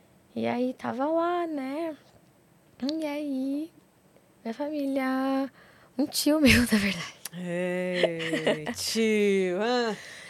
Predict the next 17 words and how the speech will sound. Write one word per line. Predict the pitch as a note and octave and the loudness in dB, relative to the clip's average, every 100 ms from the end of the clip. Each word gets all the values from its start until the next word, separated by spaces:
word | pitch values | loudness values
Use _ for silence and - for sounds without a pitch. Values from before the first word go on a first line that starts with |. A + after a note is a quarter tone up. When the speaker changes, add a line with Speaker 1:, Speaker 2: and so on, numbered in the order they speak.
| - | -8
Speaker 1:
Não, | B3 A#3 | -4 -2
na | A#3 | 0
verdade, | A#3 A#3 | 0 0
foi | B3 | 0
uma | A#3+ | 0
tia. | C#4 - A#3 G#3+ G#3+ G#3+ G#3+ A#3 _ _ _ _ _ _ _ _ - | -2 -4 -2 0 2 4 2 0 _ _ _ _ _ _ _ _ -6
E | G3+ | -4
aí, | G3+ G3+ G3+ G3+ | -2 -2 -2 -4
eu | G3 | -6
fiquei | - | -8
sabendo, | - G3 F#3+ G3 G3 | -12 -2 -2 0 -2
né, | F#3+ | -2
que | F#3+ F#3+ | -4 -4
ela | F#3 F#3 | -4 -4
viu | F3+ F#3+ G3+ | -6 -4 -2
lá | G3 F3+ | 0 0
no, | F#3 F#3 F3+ F3+ | 0 -2 -2 -4